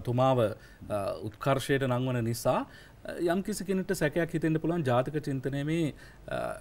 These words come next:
සිය වසක විතර, අ, ආයු, අ, මේ ආයු කාලයක් තිබ්බ, සිය වසක පමණ අතීතයක් තිබෙන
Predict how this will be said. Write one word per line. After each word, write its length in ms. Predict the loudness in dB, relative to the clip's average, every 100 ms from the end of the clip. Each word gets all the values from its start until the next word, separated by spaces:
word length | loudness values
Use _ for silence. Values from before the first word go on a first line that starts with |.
| -14 -18 -20
සිය 320 | -16 -4 4 6
වසක 440 | 6 4 2 2
විතර, 260 | 2 2 2
අ, 140 | 0 -4 -20 -20 -18 -16 -16 -18 0
ආයු, 320 | 4 6 4 2
අ, 160 | 0
මේ 240 | 2 2 0
ආයු 280 | 4 6 6
කාලයක් 460 | 4 2 4 0 -2
තිබ්බ, 240 | -4 0 0 0 -6 -20 -14
සිය 260 | 2 6
වසක 320 | 6 4 0 -2 -4 -4
පමණ 340 | 0 0 4 2
අතීතයක් 560 | 2 2 2 2 0
තිබෙන 240 | -2 0